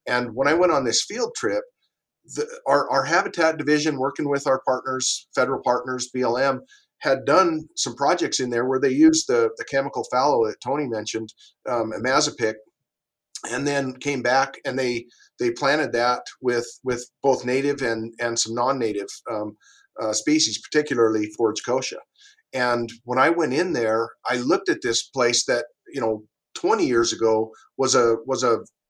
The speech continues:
a cheatgrass monoculture. And I looked at it, and I mean, it, it brought tears to my eyes. I, it was, it was amazing to see what has come back from those efforts.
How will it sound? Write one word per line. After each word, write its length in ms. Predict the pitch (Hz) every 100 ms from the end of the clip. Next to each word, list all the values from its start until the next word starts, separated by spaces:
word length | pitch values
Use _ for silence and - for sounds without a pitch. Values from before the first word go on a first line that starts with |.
| 110
a 120 | 107 - _ -
cheatgrass 480 | - 156 123 117 -
monoculture. 680 | 120 156 - 110 - 107 101 - _ _
And 120 | 123
I 100 | 127
looked 260 | 147 170 165
at 200 | 123 113
it, 100 | 117
and 40 |
I 100 | 127
mean, 180 | 131 143
it, 140 | 175 214 -
it 200 | 175 -
brought 220 | 156 127
tears 240 | - 208 -
to 80 |
my 160 | 113 95
eyes. 180 | 92 117
I, 140 | 131 139
it 160 | 147 147
was, 320 | 143 123 - -
it 60 |
was 140 | 143 131
amazing 460 | 120 147 190 147
to 80 | 110
see 460 | - 180 185 123 - _ _
what 260 | 120 151 160
has 340 | 147 139 143
come 280 | - 139 127
back 360 | 117 127 135 - - _ _ - -
from 220 | 139 139
those 240 | 120 110
efforts. 460 | 123 127 98 - -